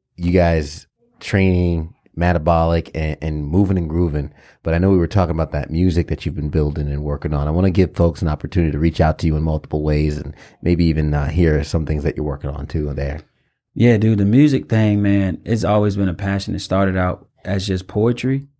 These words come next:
Speaker 1: Yeah.
Speaker 2: Um, and it started, it actually started after my father passed away when I was fourteen.
Speaker 1: Oh, man.
Speaker 2: That it was, my mom was like, "You wanna go to therapy?" For, I was like, "I don't know what therapy is." Like, we,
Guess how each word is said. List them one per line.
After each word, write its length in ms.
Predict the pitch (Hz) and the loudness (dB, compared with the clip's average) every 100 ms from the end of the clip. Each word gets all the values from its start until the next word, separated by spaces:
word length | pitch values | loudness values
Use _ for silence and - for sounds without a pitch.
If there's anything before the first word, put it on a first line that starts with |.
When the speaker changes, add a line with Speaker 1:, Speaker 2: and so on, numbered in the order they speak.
| _ | _
Speaker 1:
Yeah. 220 | 90 82 85 _ - | 0 2 0 _ -6
Speaker 2:
Um, 340 | 92 92 90 | 0 0 2
and 120 | 90 | 0
it 80 | 95 | 0
started, 520 | - 107 113 107 - - _ _ - | 2 4 6 4 -2 -14 _ _ -8
it 200 | - - | -6 -4
actually 360 | 98 107 101 95 | -2 -2 0 -2
started 500 | - 92 95 90 - - | 0 2 2 0 -4 -8
after 280 | 92 92 92 | -6 -4 -2
my 180 | 92 90 | -2 -2
father 440 | - 104 107 101 | -2 0 2 2
passed 400 | 85 90 92 - | 0 0 -2 -2
away 240 | 87 90 85 | -4 -2 -2
when 100 | 78 | -4
I 60 | |
was 180 | 73 - | -8 -12
fourteen. 840 | - 90 90 - 101 113 135 139 _ _ | -6 -2 -2 0 0 2 0 -4 _ _
Speaker 1:
Oh, 220 | - 78 78 | -10 -8 -8
man. 220 | 76 80 | -8 -8
Speaker 2:
That 600 | - 101 101 98 92 82 - _ _ _ - | -2 2 4 4 2 0 -8 _ _ _ -4
it 160 | 107 | -2
was, 560 | 104 101 95 90 - - - | 0 0 0 -4 -8 -16 -4
my 120 | 101 | 0
mom 320 | 104 117 120 | 4 4 4
was 120 | 110 98 | 4 0
like, 140 | 95 | 0
"You 120 | 101 | 2
wanna 160 | 120 117 | 2 2
go 120 | 117 | 0
to 80 | 107 | -2
therapy?" 500 | - 123 127 113 110 | 0 0 0 0 -4
For, 140 | 101 | -4
I 20 | 104 | -8
was 100 | 95 | -6
like, 100 | 87 | -2
"I 120 | 98 | 0
don't 140 | 104 | 2
know 80 | 98 | 2
what 120 | 85 107 | 0 -2
therapy 380 | 95 85 87 | -2 -2 -4
is." 200 | 73 80 | -4 -6
Like, 180 | 80 78 | -8 -8
we, 280 | 90 90 90 | -4 -4 -4